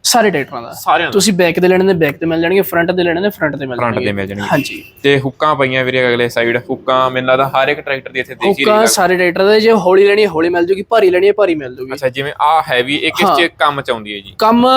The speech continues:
Speaker 1: ਤਾਂ ਦੇਖੋ ਜੀ, ਹੁਣ ਕਿਵੇਂ ਬੱਠੇ ਦਾ ਕੰਮ ਲੈਂਦਾ ਕੋਈ,
Speaker 2: ਅੱਛਾ ਜੀ।
Speaker 1: ਸ਼ੈਲਰ ਦੀ ਭੂੰਗ ਦੀ ਟਰਾਲੀ ਪਿੱਛੇ ਜੋੜਦਾ ਹੈ,
Speaker 2: ਹੂੰ, ਹੂੰ।
Speaker 1: ਉਹਨਾਂ ਨੂੰ ਹੈਵੀ ਹੁੱਕ ਲੋੜ ਦੀ ਪੈਂਦੀ ਹੈ।
Speaker 2: ਠੀਕ ਹੈ ਜੀ।
Speaker 1: ਹੁਣ ਇਹ ਜਿਵੇਂ ਆਪਾਂ ਹੁੱਕਾਂ ਦੀ ਗੱਲ ਕਰੀਏ ਸਾਡੀ,
Speaker 2: ਹਾਂਜੀ।
Speaker 1: ਸਾਡੀ ਮੇਨ ਤਾਂ ਸਪੋਜ਼ ਕਰੋ ਹੁੱਕਾਂ ਰਹਿਣਗੀਆਂ ਪਿਓਰ ਮਿਗ ਵੈਲਡਿੰਗ ਚ।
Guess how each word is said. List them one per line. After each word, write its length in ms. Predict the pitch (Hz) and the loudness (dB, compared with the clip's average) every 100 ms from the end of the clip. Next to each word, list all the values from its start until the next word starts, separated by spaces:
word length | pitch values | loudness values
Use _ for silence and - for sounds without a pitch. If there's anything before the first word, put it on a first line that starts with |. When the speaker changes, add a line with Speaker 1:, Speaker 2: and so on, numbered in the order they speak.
| 262 254 | 4 2
Speaker 1:
ਤਾਂ 120 | 254 | 2
ਦੇਖੋ 260 | 247 247 254 | 2 0 0
ਜੀ, 160 | 254 | 2
ਹੁਣ 200 | 254 247 | 2 2
ਕਿਵੇਂ 240 | 233 247 247 | 0 0 0
ਬੱਠੇ 240 | 214 - | 0 -2
ਦਾ 100 | 226 | 0
ਕੰਮ 180 | 214 208 | 2 4
ਲੈਂਦਾ 240 | 208 196 | 4 4
ਕੋਈ, 240 | 190 175 180 - | 4 4 2 -6
Speaker 2:
ਅੱਛਾ 200 | 123 - | -10 -4
ਜੀ। 60 | 220 | 0
Speaker 1:
ਸ਼ੈਲਰ 240 | 180 196 | 2 2
ਦੀ 100 | 202 | 0
ਭੂੰਗ 280 | 196 262 233 | 2 4 4
ਦੀ 80 | 214 | 2
ਟਰਾਲੀ 260 | 196 185 | 2 4
ਪਿੱਛੇ 240 | 190 175 190 | 2 2 2
ਜੋੜਦਾ 320 | 170 160 160 | 2 2 0
ਹੈ, 180 | 151 156 135 | 0 -2 -8
Speaker 2:
ਹੂੰ, 100 | 131 | -6
ਹੂੰ। 80 | 117 | 0
Speaker 1:
ਉਹਨਾਂ 180 | 202 220 | 4 4
ਨੂੰ 140 | 233 | 4
ਹੈਵੀ 280 | 190 180 208 | 4 4 4
ਹੁੱਕ 220 | 208 202 | 2 2
ਲੋੜ 240 | 208 196 | 2 2
ਦੀ 80 | 196 | 2
ਪੈਂਦੀ 320 | 185 143 139 | -2 -2 -4
ਹੈ। 120 | 131 - | -6 -4
Speaker 2:
ਠੀਕ 200 | 127 117 | -4 -2
ਹੈ 80 | 107 | -4
ਜੀ। 120 | 104 175 | -4 0
Speaker 1:
ਹੁਣ 140 | 202 - | 0 0
ਇਹ 420 | 220 247 254 262 247 | 2 4 6 4 4
ਜਿਵੇਂ 220 | 233 247 | 2 2
ਆਪਾਂ 160 | 247 | 4
ਹੁੱਕਾਂ 280 | 240 233 233 | 2 2 0
ਦੀ 120 | 226 | 2
ਗੱਲ 120 | 220 214 | 4 4
ਕਰੀਏ 180 | 190 | 4
ਸਾਡੀ, 360 | 190 165 156 131 _ 131 | 4 2 0 -6 _ -8
Speaker 2:
ਹਾਂਜੀ। 180 | 117 | -2
Speaker 1:
ਸਾਡੀ 180 | 214 220 | 0 4
ਮੇਨ 260 | 247 240 240 | 4 4 4
ਤਾਂ 420 | 269 269 277 262 | 4 6 4 2
ਸਪੋਜ਼ 360 | - - 233 220 | -4 0 2 2
ਕਰੋ 160 | 247 | 2
ਹੁੱਕਾਂ 240 | 233 226 233 | 2 2 2
ਰਹਿਣਗੀਆਂ 320 | 214 220 262 262 _ _ _ | 2 0 -2 -2 _ _ _
ਪਿਓਰ 240 | 247 233 247 | 2 4 4
ਮਿਗ 260 | 226 202 | 2 2
ਵੈਲਡਿੰਗ 360 | 190 165 151 151 | 2 2 0 -6
ਚ। 160 | 139 | -12